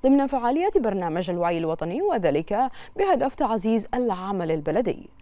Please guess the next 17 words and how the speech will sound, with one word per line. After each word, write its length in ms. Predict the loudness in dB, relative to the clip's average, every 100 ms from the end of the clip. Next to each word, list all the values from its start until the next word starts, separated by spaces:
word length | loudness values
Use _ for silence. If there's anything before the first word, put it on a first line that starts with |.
| -20 -14 0
وكانت 640 | 4 4 2 0 0 0
الورشة 320 | 2 2 0
الأولى 360 | -2 -2 0 0
حول 240 | 0 2
الإلقاء 520 | 2 0 -6 -2 0 0
والتقديم، 600 | 0 -4 -6 -4 -2 -2
حيث 280 | -2 0
تم 320 | -2 -2 -2 -4
التعريف 560 | -2 -2 0 0 0
بأهم 360 | -2 -2 -2 -2
المفاهيم 580 | -4 -6 -4 -4 -2 -2
والمصطلحات 840 | 0 -2 -2 0 0 0 -2 0
الخاصة 600 | -4 -4 -4 -2 -2 -4 -6 -16 -6
بفن 460 | -2 0 0 2 2
الإلقاء 520 | 0 -2 -4 -2 0
والتقديم 680 | 0 0 -2 0 0 0 -2 -6 -12
وكيفية 580 | -10 -8 -8 -8 -4 -2